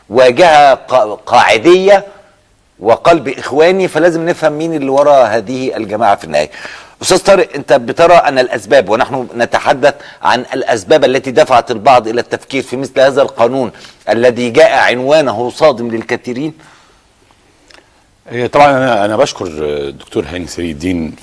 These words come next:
Speaker 2: على ال-، يعني الشرح ال-، ال-، الوافي لفكرة.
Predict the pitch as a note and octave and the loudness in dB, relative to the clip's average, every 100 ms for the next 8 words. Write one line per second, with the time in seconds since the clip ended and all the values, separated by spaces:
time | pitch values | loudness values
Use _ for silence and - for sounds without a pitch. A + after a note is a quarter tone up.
0 | - C#2+ C#2 C2+ C2+ C#2 D2+ - - - | -16 -12 -8 -8 -10 -12 -18 -18 -16 -16
1 | - _ _ _ _ _ - D#2+ D2+ D#2+ | -18 _ _ _ _ _ -6 -4 -4 -10
2 | - - A#2+ - - C#2 C2 C#2 C#2+ - | -6 0 0 0 -6 -8 -10 -14 -18 -18
3 | - - - D#2+ F#2+ A#2 G#2+ - A2 - | -16 -18 -16 -6 0 2 0 -2 -8 -8
4 | _ _ _ _ _ - G2+ - D#3+ - | _ _ _ _ _ -10 -10 -6 -8 -6
5 | B2 | -8